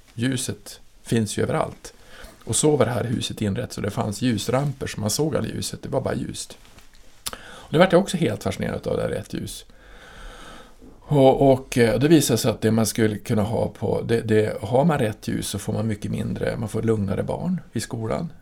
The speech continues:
Man lär sig mer saker. Man får mindre A D H D, man får mindre saker för att det är för lite ljus och du får för lite energi.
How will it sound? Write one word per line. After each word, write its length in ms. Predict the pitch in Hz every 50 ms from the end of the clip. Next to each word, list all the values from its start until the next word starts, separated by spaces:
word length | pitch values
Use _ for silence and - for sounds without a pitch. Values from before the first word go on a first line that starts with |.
| - -
Man 160 | 104 110 101
lär 180 | - 95 -
sig 160 | - - 143 139
mer 160 | 147 143 135
saker. 520 | - - - - - - - - - 151 139 - - _ - - _ - - - - - - - -
Man 180 | - - 117 113
får 120 | - -
mindre 300 | 107 110 107 107 104 110
A 60 | - -
D 100 | 107 107
H 260 | 127 123 120 110 -
D, 240 | - 120 160 165 - -
man 140 | - 117 110
får 100 | - 117
mindre 220 | 120 113 107 110
saker 180 | - 117 104 -
för 120 | - 123
att 200 | - - - - -
det 180 | - - 123 123
är 40 | 131
för 140 | - -
lite 320 | 208 190 135 110 - - -
ljus 320 | - 95 - - - -
och 40 | -
du 60 | 110
får 120 | 107 127 127
för 120 | 127 131
lite 240 | 123 113 107 - 98
energi. 320 | 110 113 117 - - -